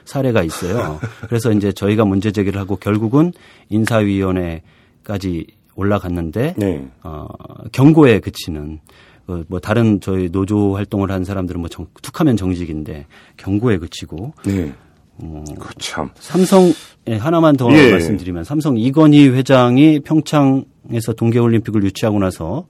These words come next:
Speaker 1: 눈물을 흘린 적이 있었거든요.
Speaker 2: 예, 예, 예.
Speaker 1: 어, 그것을 지나치게 좀 확대해서,
Speaker 2: 음.
Speaker 1: 어, 이건희 회장이 이번에 눈-, 뭐 평창올림픽을 유치해냄으로써, 어,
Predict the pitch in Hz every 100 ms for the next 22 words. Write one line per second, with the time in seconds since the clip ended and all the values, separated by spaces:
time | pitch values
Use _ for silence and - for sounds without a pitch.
0 | - _ - 107 143 156 147 123 120 110
1 | 92 87 85 - - 95 - 87 87 104
2 | 90 78 69 64 - _ - 85 87 -
3 | - - 120 113 131 - 123 147 151 139
4 | 123 123 120 107 - - _ _ - 165
5 | _ _ _ 165 156 123 101 90 104 76
6 | 104 98 90 - _ _ _ 92 80 82
7 | - 120 131 127 120 117 117 110 104 110
8 | 101 98 113 - 101 95 92 90 - -
9 | - 135 143 117 104 95 - 92 92 95
10 | - 120 110 156 143 147 147 90 98 95
11 | - 80 110 180 _ _ _ _ _ _
12 | _ - - -